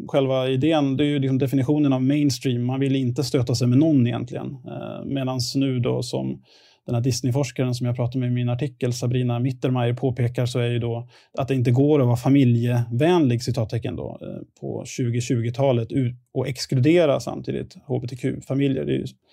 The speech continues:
samkönat äktenskap är ju lagligt i U S A och liksom det är en, en kanske minst lika betydelsefull del av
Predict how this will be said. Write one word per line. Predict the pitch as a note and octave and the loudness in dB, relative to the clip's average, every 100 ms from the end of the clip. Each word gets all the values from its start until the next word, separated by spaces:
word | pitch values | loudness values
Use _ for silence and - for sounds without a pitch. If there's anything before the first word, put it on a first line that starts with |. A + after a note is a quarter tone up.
| _ _ | _ _
samkönat | - C3 B2 C3 B2+ B2 - - _ - | -6 -4 -4 -4 -4 -6 -12 -20 _ -8
äktenskap | C3 - B2+ C3+ B2 B2+ | -8 -4 -4 -2 -2 -2
är | |
ju | B2 B2 B2 | -2 0 0
lagligt | B2+ A#2+ B2 B2 | 0 0 -2 -2
i | |
U | B2+ A#2+ | -2 -2
S | A#2+ | -4
A | B2 | -4
och | A#2 - A#2 | -4 -4 -6
liksom | B2+ C3 - | -8 -8 -6
det | C3+ | -6
är | |
en, | C#2 - - | -6 -8 -10
en | - - C3 - - _ _ _ _ | -6 -4 -6 -10 -20 _ _ _ _
kanske | - D3 C3+ C#3 - | -2 0 2 0 -2
minst | - F3 F3 E3+ | 0 2 2 2
lika | D#3 D3+ C#3 C#3 | 0 2 2 2
betydelsefull | D3+ D#3 C#3+ B2+ C3+ C#3 | 2 4 2 2 0 2
del | C3 B2+ | 2 2
av | B2 B2+ | 2 0